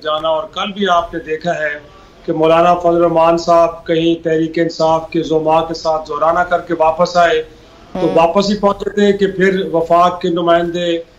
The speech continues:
Speaker 1: वफाकी वज़ीर दाखिला मोहसिन नकवी साहब फिर उनके घर पहुंच गए।
Speaker 2: जी।
Speaker 1: तो लग तो रहा है कि हुकूमत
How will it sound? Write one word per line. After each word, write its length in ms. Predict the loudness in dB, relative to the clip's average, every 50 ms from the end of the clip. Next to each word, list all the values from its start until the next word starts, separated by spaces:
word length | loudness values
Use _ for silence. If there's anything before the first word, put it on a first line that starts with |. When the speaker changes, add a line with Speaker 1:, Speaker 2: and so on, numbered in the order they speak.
| _ _ _
Speaker 1:
वफाकी 460 | -6 -4 -2 0 0 0 0 0 -2 -2
वज़ीर 200 | -2 0 0 0
दाखिला 400 | 2 2 2 0 0 0 -2 -2
मोहसिन 360 | -2 -2 -4 -4 -4 -4 -4
नकवी 200 | -4 -4 -4 -6
साहब 280 | -4 -2 -2 -2 -2 -2 -4
फिर 80 | -4
उनके 220 | -2 -2 -2 -2 -2
घर 160 | 0 -2 -2
पहुंच 320 | 0 0 -2 -2 -2 -2
गए। 260 | -2 -4 -4 -4 -4 -8 -14 -16 -12 -12
Speaker 2:
जी। 200 | -8 -6 -2 0 2
Speaker 1:
तो 80 | 4
लग 300 | 4 4 4 4 2 0 0
तो 80 | 0 2
रहा 360 | 4 2 2 2 2 2 2
है 80 | 2 0
कि 100 | -2 -4
हुकूमत 420 | -4 -2 -2 -2 -2 -2 -2 -2